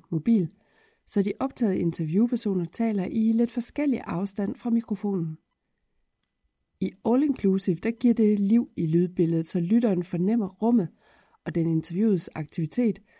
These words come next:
men ellers er det noget, du skal være forsigtig med. Mikrofonen skal som regel være femten tyve centimeter fra munden på den talende. Bagefter er det hele blevet redigeret, så der er variation og dynamik i reportagen, og det overordnede budskab og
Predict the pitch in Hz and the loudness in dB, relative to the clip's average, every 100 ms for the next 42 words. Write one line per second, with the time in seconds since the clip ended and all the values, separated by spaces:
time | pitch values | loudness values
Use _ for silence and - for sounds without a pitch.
0 | - 196 - - 277 240 - 175 185 170 | -6 -4 -4 -2 -2 -2 -2 0 2 2
1 | 180 175 175 170 180 170 202 151 - - | -2 -6 -4 -4 -4 -6 -6 -8 -10 -12
2 | _ _ _ _ _ _ 220 214 220 294 | _ _ _ _ _ _ -2 0 0 2
3 | 262 226 196 175 175 165 254 214 165 160 | 2 2 -2 -4 -6 0 2 2 0 -2
4 | 165 - - 196 196 185 233 226 233 220 | -4 -4 0 2 2 0 0 2 0 -2
5 | 196 165 165 165 180 214 185 190 185 170 | -2 -2 -2 0 2 2 0 -2 -4 -4
6 | 147 147 147 143 _ _ _ _ _ _ | -4 -4 -4 -6 _ _ _ _ _ _
7 | _ _ _ _ - 302 254 220 220 - | _ _ _ _ -6 0 0 0 -4 -4
8 | 190 185 202 233 220 185 175 165 - 247 | -2 2 4 2 0 -2 -4 -4 0 0
9 | 220 190 170 160 165 165 165 - 262 202 | 0 -2 -4 -4 -4 -2 -2 -2 0 -2
10 | - 160 180 160 165 254 269 240 202 202 | -4 -6 -2 0 2 0 -2 -4 -2 -4
11 | 190 196 190 196 202 - - _ _ 180 | -4 -2 -2 -2 -4 -6 -20 _ _ -6
12 | - - 190 233 190 165 156 202 247 - | -4 -2 0 0 0 -2 0 0 0 -2
13 | 254 214 202 | -6 -4 -6